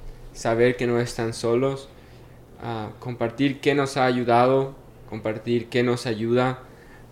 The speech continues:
y que sepan que no es, no es fácil para nosotros tampoco, no es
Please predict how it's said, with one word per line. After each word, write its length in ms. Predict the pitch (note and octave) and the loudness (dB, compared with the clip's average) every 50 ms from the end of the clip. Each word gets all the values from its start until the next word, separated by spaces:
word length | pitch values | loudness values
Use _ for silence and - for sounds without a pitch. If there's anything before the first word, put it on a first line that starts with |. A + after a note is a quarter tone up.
| - - - | -20 -14 -10
y 480 | A2+ A2+ A2 A2 A2 G#2+ G#2+ G#2 G2+ | -8 -6 -4 -4 -4 -4 -4 -4 -6
que 180 | - - A2+ A2 | -6 -6 -6 -4
sepan 400 | - - B2 - - C3 B2 A#2 | -2 -2 -2 -2 -2 -4 -4 -2
que 300 | - A#2 A2 G#2+ G#2 F2+ | 0 2 2 2 2 0
no 280 | E2+ D#2+ A2+ A#2 A#2+ | -2 -2 0 2 2
es, 320 | A#2 A2+ - - - - - - - - - - - - - - - - - - - | 2 0 -2 -6 -14 -16 -18 -20 -20 -20 -20 -20 -20 -20 -20 -20 -20 -20 -18 -12 -6
no 140 | - B2+ C3 | -2 0 0
es 120 | A#2+ - | 0 0
fácil 380 | - C3 B2 B2 - - B2+ G#2 | 2 2 2 2 2 -4 -6 -8
para 240 | - - G#2+ G#2+ G#2 | -4 -4 -4 -4 -4
nosotros 400 | G#2+ G#2+ A#2+ A#2 - A2+ A2+ - | -6 -6 -8 -8 -8 -8 -10 -10
tampoco, 580 | - G2 G2+ G#2 A2 A2 A2 A2 B2+ B2+ B2 - - - - - - - - | -10 -12 -8 -6 -6 -6 -4 -4 -6 -8 -8 -10 -18 -20 -20 -20 -20 -14 -8
no 200 | A#2 A2+ A2+ A2+ | -4 -4 -2 0
es 600 | A2+ A#2 A2+ A2+ A2 G#2+ G#2 - - - - | 0 0 0 -2 -2 -4 -8 -12 -14 -16 -18